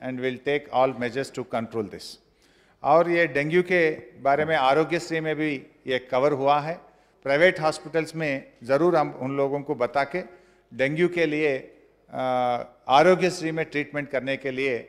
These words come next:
हम, we will also review the private hospitals। It is there, they are doing। If any hospital is not doing, we will definitely instruct and monitor and will tell them to do, und-, do it under आरोग्यश्री। Thank you।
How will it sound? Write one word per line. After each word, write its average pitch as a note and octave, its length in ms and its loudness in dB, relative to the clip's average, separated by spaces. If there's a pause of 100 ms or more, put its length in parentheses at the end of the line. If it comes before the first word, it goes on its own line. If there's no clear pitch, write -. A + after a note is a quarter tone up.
(300)
हम, C3 200 -6
we B2+ 80 -2
will B2+ 140 0
also C#3+ 540 2
review B2+ 280 2
the E3+ 180 4
private C#3+ 280 0
hospitals। C#3+ 640 -4
It A2+ 120 -8
is D3+ 140 0
there, D3 220 2
they D3+ 140 2
are C3+ 180 4
doing। D#3 380 -2
If C#3 120 -12
any D#3 200 0
hospital D#3+ 460 -2
is C#3 160 -6
not C#3+ 260 -2
doing, D3+ 280 -2 (380)
we B2+ 80 -4
will C#3 120 0
definitely D#3 500 0
instruct E3 440 -6
and C3+ 140 -6
monitor D#3+ 460 0 (320)
and B2+ 120 -8
will B2+ 280 -4
tell D#3 180 4
them F3 220 4
to C3 200 -2 (240)
do, C#3 200 -8
und-, C3 220 -8 (120)
do C#3+ 100 -2
it D3+ 180 -2
under C3+ 220 -2 (140)
आरोग्यश्री। A2+ 580 -6 (260)
Thank G2+ 200 -14
you। - 80 -20